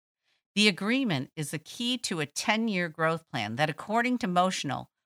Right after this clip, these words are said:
will promote widespread adoption of robo-taxis with access to millions of potential riders.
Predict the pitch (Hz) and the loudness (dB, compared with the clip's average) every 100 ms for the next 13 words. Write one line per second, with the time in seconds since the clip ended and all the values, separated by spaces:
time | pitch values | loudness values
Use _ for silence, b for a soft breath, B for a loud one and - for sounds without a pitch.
0 | _ 151 175 151 156 147 - 147 156 180 | _ -8 -2 2 4 2 -2 2 10 12
1 | 196 196 - 170 156 156 156 143 147 - | 10 6 0 2 2 4 6 6 6 0
2 | 151 135 135 135 147 143 - 143 143 - | -2 -2 -4 -2 -2 -4 0 0 0 -4
3 | 101 - - _ _ _ 175 160 208 208 | -12 -14 -18 _ _ _ -6 4 6 6
4 | - 143 - 156 156 160 180 175 143 120 | 4 -6 -4 -2 2 2 2 2 0 -4
5 | 135 - 139 - 139 - 123 131 117 110 | -8 -12 -6 -2 -2 -2 -2 -2 -2 -6
6 | - - | -16 -20